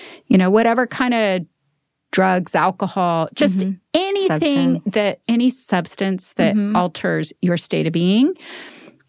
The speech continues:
Speaker 1: I'm not saying, like, cold turkey, but just
Speaker 2: Yeah.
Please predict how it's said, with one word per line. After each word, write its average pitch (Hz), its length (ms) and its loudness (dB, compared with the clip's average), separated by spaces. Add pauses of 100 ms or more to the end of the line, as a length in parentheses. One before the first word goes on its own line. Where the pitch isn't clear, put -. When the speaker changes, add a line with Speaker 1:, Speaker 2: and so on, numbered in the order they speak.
(160)
Speaker 1:
I'm 214 60 6
not 226 220 2
saying, 190 480 0 (100)
like, 175 400 -2 (560)
cold 202 240 2
turkey, 226 440 0
but - 200 -4
just 190 260 0
Speaker 2:
Yeah. 190 100 -6